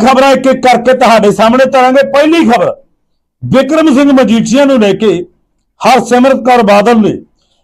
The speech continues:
ਪੰਜਾਬ ਦੇ ਲੋਕਾਂ ਨੂੰ ਕਿਵੇਂ ਵਰਗ ਲਾ ਕੇ ਆਪਣੇ ਪਿੱਛੇ ਲਾ ਲਿਆ, ਆਪਣੇ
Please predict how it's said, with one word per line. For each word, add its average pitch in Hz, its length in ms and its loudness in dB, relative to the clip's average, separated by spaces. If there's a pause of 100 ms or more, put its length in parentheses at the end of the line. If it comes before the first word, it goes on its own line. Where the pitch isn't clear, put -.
(160)
ਪੰਜਾਬ 262 460 2
ਦੇ 262 140 2
ਲੋਕਾਂ 214 440 0
ਨੂੰ 269 100 -2 (680)
ਕਿਵੇਂ 285 300 2
ਵਰਗ 233 320 2
ਲਾ 220 240 2
ਕੇ 226 200 -2 (460)
ਆਪਣੇ 240 360 0 (100)
ਪਿੱਛੇ 220 340 -2
ਲਾ 240 180 2
ਲਿਆ, 269 260 2 (560)
ਆਪਣੇ 285 400 0